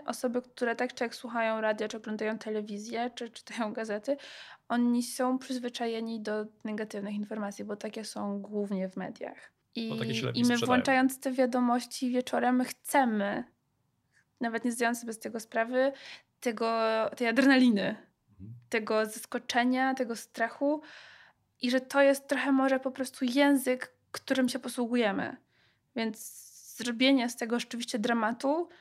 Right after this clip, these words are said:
Speaker 1: ma tyle sens, że to może w końcu trafi do tych osób, które jeszcze nie są przekonane.
Speaker 2: Ale jak sobie zobaczysz takie główne dzienniki telewizyjne, sama wiesz, czasem cię, y, nagrywają do faktów na przykład,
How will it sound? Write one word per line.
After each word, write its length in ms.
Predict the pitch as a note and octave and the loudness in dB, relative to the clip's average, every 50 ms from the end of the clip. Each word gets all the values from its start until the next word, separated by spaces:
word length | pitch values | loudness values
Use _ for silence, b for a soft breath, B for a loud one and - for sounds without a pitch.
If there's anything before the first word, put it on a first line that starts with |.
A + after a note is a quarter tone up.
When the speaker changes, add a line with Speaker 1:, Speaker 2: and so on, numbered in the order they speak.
| B B B _ | B B B _
Speaker 1:
ma 140 | C4 A#3 A#3+ | 0 0 0
tyle 280 | A#3+ - B3 A#3 A#3+ | 0 2 2 2 2
sens, 520 | A#3+ - - C4 B3+ C4 C4+ C4+ C4+ - - | 2 2 2 4 4 4 4 2 0 -4 -2
że 180 | C4 B3+ B3 | -2 -2 -2
to 140 | B3 - C4 | -2 -2 0
może 260 | B3 A#3+ A#3+ A#3+ B3 | 0 2 2 0 -2
w 80 | A#3+ - | -4 -4
końcu 300 | - A#3 A#3 A#3+ - B3 - _ _ _ _ - | -6 -6 -6 -6 -10 -14 -16 _ _ _ _ -6
trafi 360 | - - C4 B3+ C4 - - | 2 4 4 4 4 2 -2
do 160 | A3+ - B3 B3 | 0 0 0 0
tych 220 | B3 - C4 C4 | 0 -4 -4 -2
osób, 240 | C#4 C4+ - C4+ B3+ | -2 -4 -4 -6 -6
które 160 | - C4 B3+ | 0 2 2
jeszcze 220 | B3+ B3 B3 - C4 | 2 2 0 2 2
nie 120 | B3+ B3 | 2 2
są 160 | A#3+ B3+ A#3+ | 2 0 0
przekonane. 640 | A#3+ - A#3 A3+ - A#3+ A#3 F3+ E3 C#3 A2+ - - - _ _ - | 0 -2 -4 -4 -4 -4 -2 -2 -4 -4 -6 -8 -10 -12 _ _ 0
Speaker 2:
Ale 220 | - C#3+ C#3+ C#3 | 4 6 6 6
jak 120 | C3+ B2 B2 | 6 4 2
sobie 160 | A#2+ A#2 A2+ | 0 -2 -2
zobaczysz 560 | A2 A2 A2+ A2+ A#2 A2+ A2+ A2 - - - | 0 2 0 0 2 0 0 -2 -2 -6 -6
takie 240 | - A2+ G#2 A2+ G#2 | -8 -6 -4 -4 -4
główne 300 | G2 G#2+ G#2+ G2 A2 G#2+ | -4 -6 -4 -4 -4 -4
dzienniki 380 | F#2+ G#2 G#2+ G#2+ G#2 G2+ - | -4 -4 -6 -6 -8 -8 -8
telewizyjne, 800 | - G#2+ G2+ G2+ F2+ G2 F#2 F2+ G2 G2 F#2+ F#2 F#2+ G2 G2 G2+ G2+ | -8 -6 -6 -6 -6 -6 -6 -4 -4 -4 -4 -4 -4 -4 -6 -6 -8
sama 320 | G#2+ - - G2+ G2 F#2+ F#2 | -6 -4 -4 -2 -2 -4 -2
wiesz, 420 | F#2 F#2 F#2 F#2+ F#2 - - - | -2 -2 -2 0 -2 -2 -4 -4
czasem 300 | - G2 F#2 - F#2 F2+ | -4 -6 -6 -6 -6 -8
cię, 140 | F2+ - F#2+ | -6 -6 -4
y, 600 | F#2+ F#2 F#2 F#2+ F#2 F#2 G2 G2 G2 G2 G2 F#2+ | -4 -2 -2 -2 -4 -4 -6 -8 -10 -10 -8 -6
nagrywają 640 | F#2+ F#2+ F#2 F#2 F#2+ F#2 F#2 F#2 F2+ F2+ F2+ F2+ | -6 -6 -4 -4 -4 -2 -2 -2 -2 -2 -4 -6
do 80 | F2 F2 | -8 -10
faktów 400 | - - F2+ - - F#2 F2 - | -10 -10 -12 -12 -14 -18 -18 -16
na 60 | F2+ | -14
przykład, 360 | F2 - - - - F#2 G2+ | -12 -12 -12 -10 -10 -10 -12